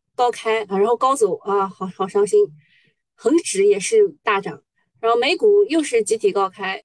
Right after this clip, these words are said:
道指涨了百分之一点一五，纳，纳斯达克涨了百分之二点二二，标，标普涨了百分之一点六一，逼近历史新高。中概股也是多数走高，拼多多涨了约百分之十，京东涨百分之三，阿里巴巴涨百分之二。消息称，投资者对奥密克戎变异毒株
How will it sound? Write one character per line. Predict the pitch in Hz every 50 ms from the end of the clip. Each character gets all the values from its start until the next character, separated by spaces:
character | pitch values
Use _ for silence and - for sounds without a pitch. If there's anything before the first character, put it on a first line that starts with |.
| _ _ -
道 | - 277 254
指 | 220 240
涨 | 220 214 196 196
了 | 202
百 | 196 180 185
分 | 196 202
之 | 214 226
一 | 208 208 -
点 | - 214 185 180
一 | 190 196 202
五， | 196 175 -
纳， | 220 233 226 220 - - - _
纳 | - 240 233
斯 | 214
达 | 240 220 214
克 | - 214
涨 | 202 185
了 | 196 202
百 | 185
分 | 190 190 196
之 | 208
二 | 208 208 202
点 | 190 190 196
二 | 190 190 196
二， | 180 147
标， | - 226 233 233
标 | - 247 254 269
普 | - 214 214
涨 | 208 185 175
了 | 185 196
百 | 196 180
分 | 185 190
之 | 202 214 208
一 | 220
点 | 214 208 180 185
六 | 196 196 190
一， | 190 190 202
逼 | - 226
近 | 220 226 208 196
历 | 190
史 | 180 180
新 | 180 - 180 180
高。 | 180 180 180 180 - _ _ _ _ _ _ _ _ _
中 | - 320 359
概 | 349 320 285
股 | 226 208 208
也 | 208 196
是 | 190 - -
多 | 453 480 -
数 | - -
走 | 202 196 185 -
高， | - 381 392 392 381
拼 | - - - 269 262
多 | 262 254
多 | 262 254
涨 | - 214 180 180
了 | 180 185 190
约 | 202 214 214
百 | 202 185 180
分 | 196 196
之 | 208 226
十， | 220 - - 185 175 190 202
京 | - 233 233
东 | 226 233 240
涨 | 220 190 185
百 | 185 175
分 | 175 185
之 | 196 202 202
三， | - - 226 226 226 208 - _ _
阿 | - 226 226
里 | 226
巴 | 220 220
巴 | 214 226
涨 | 220 214 214
百 | 208 185
分 | 190 196
之 | - 415
二。 | 302 226 - - _ _ _ _ _ _ _ _ _ _ _ -
消 | - - 320 330
息 | 311 294
称， | - 277 302 311
投 | 311 - 247 247
资 | 247 277
者 | 277 240 208 190
对 | 208 226 226
奥 | - 240 247
密 | 233 214
克 | - 262 247
戎 | 214 208 208 226
变 | 226 - 269 240 233
异 | 226 214
毒 | 202 202 208
株 | -